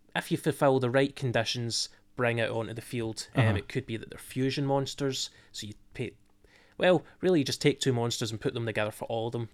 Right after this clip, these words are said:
Speaker 1: but they could be fusion monsters, they could be Xyz,
Speaker 2: Uh-huh.
Speaker 1: they could be Synchro, um, could be Link, you know, loads of different types of cards, and that lives in the extra deck. Um, but, like, Pot of Extravagance says, you can banish six cards from your extra deck face down, so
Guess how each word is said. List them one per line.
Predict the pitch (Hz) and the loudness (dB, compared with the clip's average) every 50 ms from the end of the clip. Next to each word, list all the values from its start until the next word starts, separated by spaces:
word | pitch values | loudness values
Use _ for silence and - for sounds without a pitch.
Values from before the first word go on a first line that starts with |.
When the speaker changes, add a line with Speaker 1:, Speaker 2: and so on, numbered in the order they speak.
| _ - | _ 0
Speaker 1:
but | 120 110 - - | 0 0 0 -2
they | - 127 | -8 -14
could | - - 139 127 | -8 -8 -8 -8
be | 113 | -8
fusion | - - - 143 139 135 - 135 | -6 -2 0 0 0 0 0 0
monsters, | 131 135 135 127 - - 139 127 - | 0 0 0 -2 -2 0 0 -2 -2
they | - 110 | -4 -8
could | - - 127 101 | -8 -8 -10 -8
be | - 120 113 | -8 -10 -10
Xyz, | - - - - 120 123 123 123 123 113 - - - - - - | -8 -4 -4 -2 -2 -2 -4 -4 -4 -4 -4 -6 -6 -10 -6 -4
Speaker 2:
Uh-huh. | - 113 104 | -2 -2 0
Speaker 1:
they | 98 | 0
could | 98 127 107 - | -2 -2 -4 -2
be | 117 110 110 | -6 -6 -4
Synchro, | - - - 139 131 135 135 - 170 170 165 - _ _ _ - - - - - | -2 -2 0 0 0 -2 -2 0 0 0 0 -2 _ _ _ -20 -20 -18 -8 -4
um, | 110 107 107 104 107 - - - | -2 -2 -2 -2 -4 -8 -10 -6
could | - 131 127 - | -6 -6 -6 -4
be | 120 113 | -6 -6
Link, | 113 113 113 117 117 - - - - - | -2 0 0 0 -2 -4 -8 -14 -16 -12
you | - 107 | -10 -10
know, | 110 | -8
loads | 107 113 117 127 127 131 135 - | -8 -6 -4 0 2 2 2 2
of | 143 127 | 0 -2
different | 117 113 - 131 117 - | -4 -4 -4 -8 -8 -6
types | 123 117 98 - 120 | -6 -6 -6 -6 -10
of | - | -6
cards, | - 123 123 135 135 - - - - - | -2 -2 -2 0 -2 -4 -6 -8 -8 -8
and | - 107 110 | -8 -6 -4
that | 110 110 - - | -4 -6 -6 -6
lives | - 113 110 - - 117 | -6 -6 -6 -4 -6 -8
in | 110 | -8
the | 110 - - | -10 -10 -8
extra | 135 123 - - - - 147 139 | -6 -6 -6 -4 -4 -4 -2 -2
deck. | 147 147 - - - - - _ - - - - - - - - - | -2 -2 -2 -4 -10 -18 -20 _ -20 -20 -20 -20 -20 -20 -20 -16 -6
Um, | - 117 117 113 113 117 113 - _ _ _ _ _ _ - _ - - - _ - - | -4 -2 -2 0 -2 -4 -6 -8 _ _ _ _ _ _ -20 _ -20 -20 -20 _ -4 -2
but, | 131 104 95 | -2 -2 -2
like, | 123 117 - | -4 -6 -6
Pot | - - 139 120 | -2 2 2 2
of | 101 | 2
Extravagance | - - - - 135 156 165 147 123 117 113 - | 0 -4 0 2 2 2 2 2 -2 -2 -2 -2
says, | - 127 117 110 - 127 | 0 0 0 0 0 -2
you | 127 | -2
can | - - 131 117 | -2 -2 -2 -2
banish | 110 113 113 110 110 117 - - - | -2 -4 -4 -4 -6 -6 -6 -6 -4
six | - - - - - - - - | -4 -2 -2 -2 -2 -2 -4 -4
cards | - - 131 123 117 - | -2 0 0 0 0 -2
from | - - 120 113 | -4 -6 -6 -6
your | 113 - | -4 -2
extra | 127 131 - - - 123 | -2 -2 -2 -4 -4 -4
deck | - 110 - - | -4 -6 -6 -8
face | - - - 113 117 - - | -8 -6 -6 -4 -4 -4 -2
down, | - 131 127 117 117 127 139 - | 0 0 0 0 -2 -6 -8 -8
so | - - - 117 110 110 | -8 -8 -8 -8 -8 -12